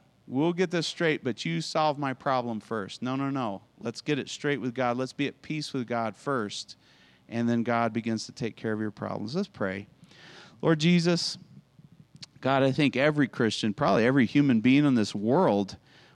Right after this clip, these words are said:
would love to have inner peace and keep it. I imagine that's the vast majority of people. Lord God, and here tonight, I think we've heard and learned how that is possible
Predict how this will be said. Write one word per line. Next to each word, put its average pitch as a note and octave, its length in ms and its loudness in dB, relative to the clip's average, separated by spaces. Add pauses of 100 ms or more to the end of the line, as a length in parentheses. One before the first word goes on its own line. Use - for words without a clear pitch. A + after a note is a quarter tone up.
would B2+ 160 4
love D#3 380 4
to C#3 80 0
have C3+ 320 0
inner D#3 300 4
peace C#3+ 540 0
and A#2+ 220 0
keep C3 300 0
it. - 380 -10 (880)
I C#3+ 80 2
imagine D#3 480 4
that's C#3+ 240 2
the B2+ 240 4
vast D3+ 720 0
majority B2+ 520 4
of G#2 140 -2
people. G2+ 480 -2 (1120)
Lord D#3+ 280 4
God, D#3+ 320 4
and C#3+ 100 2
here D3+ 220 2
tonight, D3 440 0
I C#3 100 2
think D#3+ 300 -2
we've B2+ 160 4
heard D3 480 2
and C#3 280 2
learned D3+ 380 4
how D3 280 -2
that C#3+ 300 0
is C3 140 0
possible C3 720 -6